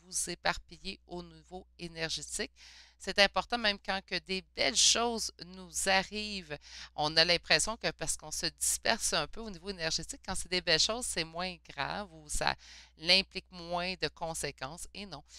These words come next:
un é-, dispersement d'é-, d'énergie est un dispersement d'énergie. Donc, on vous conseille de vous ancrer dans le moment présent. Soyez plutôt en gratitude qu'en dispersion d'énergie face aux belles choses qui s'en viennent vers vous. Ça va bousculer,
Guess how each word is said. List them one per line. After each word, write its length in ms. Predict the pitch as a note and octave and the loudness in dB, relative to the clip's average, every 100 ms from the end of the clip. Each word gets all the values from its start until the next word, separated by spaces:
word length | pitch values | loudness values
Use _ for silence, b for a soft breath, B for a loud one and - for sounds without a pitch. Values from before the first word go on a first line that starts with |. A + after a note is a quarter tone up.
| B | B
un 120 | - D#3+ | -4 0
é-, 360 | D#3+ D#3 E3 | 2 2 -2
dispersement 580 | D#3+ - G#3 G#3+ A3+ A3+ | -2 0 2 2 4 4
d'é-, 160 | A3+ A3 | 4 0
d'énergie 800 | F#3+ F#3 F#3+ G3 F#3 F3+ F3+ G#3 | -4 -6 -2 0 0 0 0 -4
est 140 | - | -8
un 120 | D#3+ | -12
dispersement 640 | - - - F3 - F3+ F#3 | -4 -4 0 -2 0 -4 -6
d'énergie. 580 | D#3+ D3+ C#3+ - F#3 B B B - | -8 -8 -6 -4 -6 B B B -4
Donc, 280 | D#3+ F3 - | 2 2 2
on 100 | D#3 | -2
vous 60 | - | -2
conseille 540 | D3 C#3+ - F#3 G3 | -2 -2 -2 -2 -2
de 120 | D3+ | -4
vous 420 | C#3+ D#3 - - | -8 -14 -8 -2
ancrer 300 | D#3 C#3 - | -2 -2 -8
dans 120 | D#3 D3 | -4 -4
le 80 | |
moment 240 | D3 C#3+ C#3+ - | -2 -4 -4 -4
présent. 400 | D3+ C3+ D3 - b _ | -6 -4 -6 -8 b _
Soyez 320 | - E3 F3+ | -4 -4 -4
plutôt 400 | - E3 - F#3+ - | -10 -18 -16 -16 -14
en 140 | D#3 - _ - | -14 -14 _ -10
gratitude 800 | D#3 F3 - - - E3 E3+ - - | 2 2 2 -8 -6 -4 -4 -6 -4
qu'en 160 | C#3+ C#3+ | -4 -2
dispersion 540 | - - C#3+ - C#3 C#3+ | -6 -4 -2 -2 -4 -8
d'énergie 640 | C#3 C#3 C3+ C3 - F#3 | -14 -16 -10 -4 -4 0
face 380 | - F#3 - - - | 4 4 2 -6 -12
aux 140 | E3 | -16
belles 240 | - F3+ E3 | -2 2 4
choses 400 | - F#3+ G3+ - | 2 0 -4 -8
qui 80 | - | 0
s'en 160 | D3 | 0
viennent 280 | D3 D3+ D3 C#3+ | 0 -4 -6 -6
vers 240 | C#3 C3+ B2+ | -6 -6 -12
vous. 180 | E3 - b b b _ | -18 -18 b b b _
Ça 220 | - A#3 | 6 8
va 120 | A#3 | 8
bousculer, 720 | G3+ A3 - - G#3+ G3+ A#3+ | 2 -2 -4 -6 -4 -2 -4